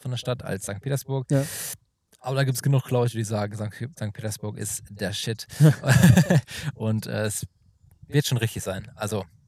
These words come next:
Speaker 1: deswegen genau das gleiche mit Porto und Lissabon.
Speaker 2: Ja.
Speaker 1: Genau, weil ich war bisher noch nicht in Portugal, ehrlich gesagt. Und deswegen wird es hoffentlich dieses Jahr vielleicht nachgeholt. Ähm, wahrscheinlich im August erst.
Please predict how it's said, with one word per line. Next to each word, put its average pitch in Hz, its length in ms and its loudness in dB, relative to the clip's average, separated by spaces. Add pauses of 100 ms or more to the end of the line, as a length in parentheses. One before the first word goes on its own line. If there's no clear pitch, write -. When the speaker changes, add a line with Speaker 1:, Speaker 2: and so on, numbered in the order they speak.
(420)
Speaker 1:
deswegen 107 300 -6
genau 104 120 -2
das 107 100 -4
gleiche 107 220 0
mit 104 100 -6
Porto 107 280 -2
und 107 80 -4
Lissabon. 127 460 -4
Speaker 2:
Ja. 127 80 -2 (600)
Speaker 1:
Genau, 160 260 6
weil 117 100 4
ich 113 140 -2
war 143 80 2
bisher 131 240 -2
noch 123 100 0
nicht - 420 -4 (260)
in 101 200 -6
Portugal, 101 560 -6 (220)
ehrlich 95 160 -10
gesagt. 101 340 -12 (580)
Und 107 460 -6
deswegen 110 360 -4
wird 110 100 -2
es - 260 -8
hoffentlich 120 440 0
dieses 117 280 -6
Jahr 110 140 -2
vielleicht 101 240 -10
nachgeholt. 131 460 -4 (360)
Ähm, 107 460 -2 (240)
wahrscheinlich 110 580 -4
im 107 480 -4
August 117 580 -4
erst. 156 380 -6